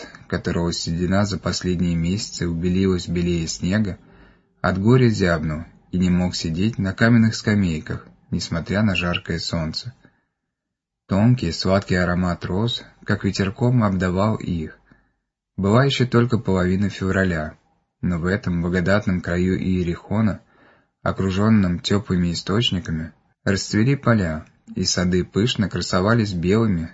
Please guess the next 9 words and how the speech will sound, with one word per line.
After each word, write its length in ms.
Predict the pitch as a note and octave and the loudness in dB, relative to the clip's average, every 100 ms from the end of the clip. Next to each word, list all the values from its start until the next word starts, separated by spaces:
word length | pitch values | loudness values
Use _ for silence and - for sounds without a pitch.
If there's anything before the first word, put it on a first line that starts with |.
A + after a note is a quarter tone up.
| - | -10
розовыми 840 | - F2+ G2+ A#2 G2+ E2+ E2 D#2+ F#2+ _ | -4 0 2 2 0 0 -2 -4 -10 _
и 40 | G2+ | -8
пурпурными 720 | - B2+ - G#2+ A#2 A2 G#2 | -4 -4 -2 0 4 4 2
цветами. 680 | - G#2+ - F2+ D#2+ D2+ D2 _ _ _ _ _ _ _ _ _ _ _ _ | 0 -2 -2 -2 -4 -6 -10 _ _ _ _ _ _ _ _ _ _ _ _
Отец 380 | F#2 F#2+ B2+ C3 | -4 0 0 0
и 40 | G#2+ | 0
сын 280 | - C3+ | 2 2
шли 220 | B2+ - A2+ | 2 4 6
молча. 600 | G#2+ E2 D2+ - - | 6 2 -2 -8 -10